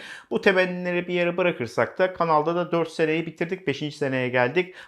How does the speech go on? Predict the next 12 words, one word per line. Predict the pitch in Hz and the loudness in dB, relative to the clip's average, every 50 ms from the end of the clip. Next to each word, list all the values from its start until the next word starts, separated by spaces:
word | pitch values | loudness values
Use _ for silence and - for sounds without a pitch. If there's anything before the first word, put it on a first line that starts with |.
| _ - | _ 4
Bu | 160 160 | 6 6
anlamda | 160 160 165 170 165 165 165 160 160 160 | 6 6 6 2 0 2 2 0 2 2
da | 156 147 | 2 4
artık | 147 143 147 143 - 165 - _ | 4 4 4 2 -2 -12 -10 _
bu | 180 170 | -10 -4
sene | - - 151 147 139 | -2 0 0 0 -2
itibariyle | 135 135 - 143 151 147 139 151 170 165 156 | -6 -8 -6 -2 0 0 2 0 -2 -4 -2
biraz | 160 160 160 160 160 - | -2 0 0 0 0 -2
atılım | - 139 - - - 156 160 156 | -4 -4 -4 -4 -6 -6 -4 -4
yapmak | 139 131 - - 160 165 | -4 -6 -4 -6 -8 -8
istiyorum. | - - _ - 180 175 175 175 | -10 -16 _ -4 -4 -4 -4 -10
Çünkü | 143 - _ _ 175 170 165 | -14 -16 _ _ -2 -2 -2